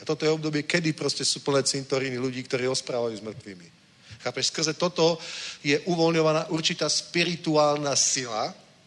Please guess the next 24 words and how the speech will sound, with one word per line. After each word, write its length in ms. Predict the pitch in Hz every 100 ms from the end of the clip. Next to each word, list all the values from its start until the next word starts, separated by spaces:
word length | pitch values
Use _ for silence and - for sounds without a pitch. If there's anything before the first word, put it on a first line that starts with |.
| - _ -
ktorá 480 | - 156 165 160 160 131
vytvorí 400 | 180 170 170 160
takú 320 | 165 - 160
atmosféru, 800 | 135 139 127 - 127 120 117 139 170 - -
že 160 | 123 123 131
jednoducho 480 | 139 143 147 - 139
taká, 320 | 139 - 135 127 123 - - _ -
taká, 560 | 127 135 127 123 123 - 127 131
ako 80 | -
sa 80 | 135
to 160 | 131
povie, 320 | 117 117 113 107 - -
také 160 | 113
splín, 640 | 113 - - 139 135 107 92 110
také 240 | - 110
slovo, 320 | - 107 95
vieš? 320 | 98 147 147 - - -
Čo 160 | 117
to 20 | 110
znamená? 120 | 95 -
Taká 240 | 120 127
tá 80 | 131
proste, 400 | 120 123 - 135 -
oh. 240 | 117 110